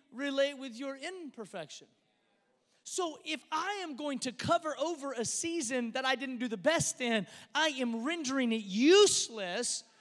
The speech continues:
for what God wants to do in it. God never wastes, we like to say it this way, God never wastes a wilderness. God never wastes pain. God never wastes a bad chapter or a bad season. He'll use it all.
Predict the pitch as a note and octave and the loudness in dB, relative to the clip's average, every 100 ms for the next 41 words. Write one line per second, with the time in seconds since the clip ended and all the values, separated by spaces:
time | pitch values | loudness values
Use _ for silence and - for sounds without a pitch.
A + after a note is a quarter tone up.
0 | _ - B3 A#3 B3 F3+ B3+ A#3+ G3 A3+ | _ -4 -2 -2 -4 -4 -2 -2 -4 -8
1 | G3+ - F#3 G3+ F3+ D3+ A#2+ _ _ _ | -8 -10 -4 -4 -4 -8 -16 _ _ _
2 | _ _ _ _ _ _ - D3 A3 A3 | _ _ _ _ _ _ -10 0 2 2
3 | G3 G3 G3+ F#3 G3 F3+ F3+ F3 - - | -2 -4 -4 -4 -6 -4 -4 -4 -6 -10
4 | - _ _ G#3 A3+ - G3+ F3 F3 E3 | -14 _ _ -2 0 0 -2 -4 -4 -8
5 | C#3 A3 G#3+ G#3 F3 F#3 E3+ E3 D#3 E3 | -4 -2 0 -2 -6 -6 -6 -6 -8 -10
6 | C3 A#2 - - _ _ _ _ _ - | -10 -16 -18 -20 _ _ _ _ _ 0
7 | A#3 A3 F#3+ F3+ G3 E3 - - E3 B2+ | 0 0 -4 -4 -4 -6 -10 -10 -10 -10
8 | A2 _ _ _ A#3+ B3+ C4 A3+ F#3+ G#3 | -16 _ _ _ -2 0 2 0 0 0
9 | G3+ - F3 G3+ G#3 - G#3 G3 - F3 | 0 -4 -2 -2 0 -2 -2 -2 -6 -8
10 | D#3 G#3 F#3 - G3+ E3+ C#3 G3 F3 G#3 | -4 -4 -4 -6 -10 -10 -8 -8 -6 -8
11 | G#3 F3 F3 A3+ G#3 C#3+ | -8 -8 -6 -2 -2 -2